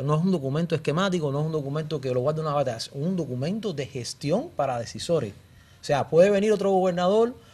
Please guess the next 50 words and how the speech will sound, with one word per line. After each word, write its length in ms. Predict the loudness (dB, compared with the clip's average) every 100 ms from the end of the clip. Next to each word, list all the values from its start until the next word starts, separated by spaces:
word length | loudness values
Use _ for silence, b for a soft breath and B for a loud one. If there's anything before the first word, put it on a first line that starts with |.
| B
otro 240 | 0 2 4
periodo 280 | 4 4 2
de 20 |
mandato, 480 | 4 4 4 2 -8 B B
pero 180 | -2 0
ese 180 | 0 -4
está 160 | -2 -2
el 80 |
documento. 440 | -2 -4 -8 -10 -18 -20 -20 -20 -20
El 80 | -12
documento 400 | -6 -2 0 0
se 100 | -2
actualiza 400 | -2 -2 -2 -2
constantemente 600 | -4 -6 -6 -8 -12 -6
y 20 |
le 100 | -2
permite 380 | 2 2 2 4
a 20 |
los 80 | 4
decisores 320 | 4 2 0
tener 240 | 0 0 0
entonces 480 | -2 -2 -4 -8 -16 -20 -20 -20 -20 -20 -20 -14 -2
algo 300 | 0 0 -4
por 160 | -4
donde 240 | -2 0 -2
regir 340 | 0 -2 -4 0
el 220 | 0 2
desarrollo, 580 | -2 -2 0 2 0 -2
que 120 | -4
es 40 |
lo 80 | -2
que 100 | -4
queremos. 280 | -8 -12 -12
O 40 |
sea, 140 | -4 0
que 80 | 0
la 60 |
estrategia 360 | 0 2 4 4
en 80 | 2
sí 120 | 0
no 100 | 0
es 40 |
un 80 | 2
documento 440 | 0 0 0 0 -2
esquemático 500 | -2 -2 -2 -2 -4
ni 60 |
dogmático, 500 | -4 -4 -6 -8 -4
es 140 | -4 -4
un 200 | -6 -6
documento 400 | -4 -4 -4